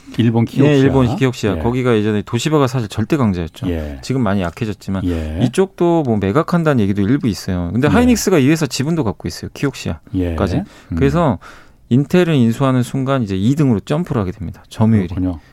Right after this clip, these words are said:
Speaker 2: 그러니까
Speaker 1: 음.
Speaker 2: 하이닉스 입장에서는 얻을 게 많다 보니까
Speaker 1: 음.
Speaker 2: 인수를 했는데 결국 큰 산을 넘었다라고
Speaker 1: 그러네요.
Speaker 2: 보시면 되겠습니다.
Speaker 1: 그 팔칠이구님이 아까
Speaker 2: 음.
Speaker 1: 그, 그, 그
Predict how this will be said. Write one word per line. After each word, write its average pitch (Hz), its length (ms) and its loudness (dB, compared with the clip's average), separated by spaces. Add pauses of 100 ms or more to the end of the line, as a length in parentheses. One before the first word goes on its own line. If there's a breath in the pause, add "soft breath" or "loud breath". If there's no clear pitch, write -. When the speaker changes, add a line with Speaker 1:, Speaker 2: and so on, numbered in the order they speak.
Speaker 2:
그러니까 143 100 0
Speaker 1:
음. - 20 4
Speaker 2:
하이닉스 202 320 2
입장에서는 117 500 -2
얻을 104 240 0
게 135 120 -2
많다 87 260 -2
보니까 90 500 -6 (100)
Speaker 1:
음. 80 420 -4
Speaker 2:
인수를 120 300 0
했는데 123 380 0 (340 loud breath)
결국 127 320 0
큰 196 200 0
산을 170 260 0
넘었다라고 92 520 -2 (420)
Speaker 1:
그러네요. 101 220 2
Speaker 2:
보시면 80 260 -2
되겠습니다. - 420 -10 (460 loud breath)
Speaker 1:
그 147 340 4
팔칠이구님이 196 960 2
아까 98 340 0
Speaker 2:
음. 143 60 4
Speaker 1:
그, 139 120 4 (440)
그, 113 260 0 (140)
그 107 560 0